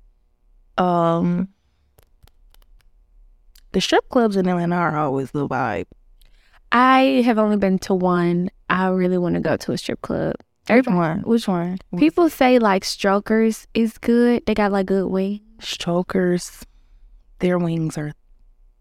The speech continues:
Speaker 2: We gotta go. Let's go one day.
Speaker 1: It's a very, like, hole in the wall, like, the, the people who from Atlanta, that's where they be at.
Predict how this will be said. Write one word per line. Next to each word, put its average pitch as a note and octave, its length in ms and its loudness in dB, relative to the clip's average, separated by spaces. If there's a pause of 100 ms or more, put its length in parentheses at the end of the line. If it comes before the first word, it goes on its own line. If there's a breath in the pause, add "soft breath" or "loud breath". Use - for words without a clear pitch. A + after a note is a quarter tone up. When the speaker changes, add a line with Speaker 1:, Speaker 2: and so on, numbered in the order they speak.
(220)
Speaker 2:
We C4 100 2
gotta D4+ 220 4
go. F#3+ 320 -2
Let's A3 220 -6
go F#3+ 120 -14
one F#3 200 -20 (100)
day. - 360 -20
Speaker 1:
It's D4+ 200 4
a B3+ 160 6
very, G#3+ 480 4
like, E3 800 2
hole F3 380 0
in F3 120 0
the E3+ 60 0
wall, E3+ 640 0
like, D#3+ 340 -2 (880)
the, E3 580 -2
the E3+ 120 0
people B3 360 2
who A3 160 0
from G3+ 300 0
Atlanta, F#3 520 0
that's E3+ 420 -2
where E3 140 -2
they D3+ 180 -2
be C#3+ 400 -8 (120)
at. D#4+ 260 0